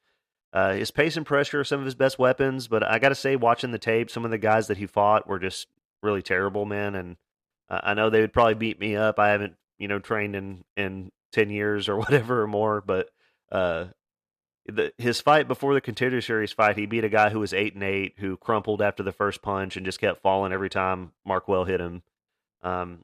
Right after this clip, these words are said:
in his fight with Michael Murphy, who was eight five and one, Murphy was beating him up in the first round, walking him down, landing shots, um, before Marquel took him down and, and laid on him the rest of the round and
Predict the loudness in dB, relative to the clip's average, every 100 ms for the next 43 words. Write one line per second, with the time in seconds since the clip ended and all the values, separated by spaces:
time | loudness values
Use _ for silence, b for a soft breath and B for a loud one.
0 | -6 -2 -2 2 4 4 2 2 2 0
1 | 0 0 -4 -4 -4 -2 -4 -4 -4 0
2 | 0 0 -2 -4 -2 -4 -4 -4 -4 -4
3 | -4 -4 -2 -2 -2 -4 -4 -2 -2 -2
4 | 0 0 -2 -2 -2 -4 -2 -2 -2 -4
5 | -6 -6 -4 -2 0 -2 -8 -18 _ _
6 | _ _ -6 -2 -2 -4 2 2 4 0
7 | 4 4 2 0 -2 -2 0 0 0 -2
8 | -6 -8 -2 0 0 0 -2 -4 -4 -2
9 | -4 -2 -2 -4 -6 -10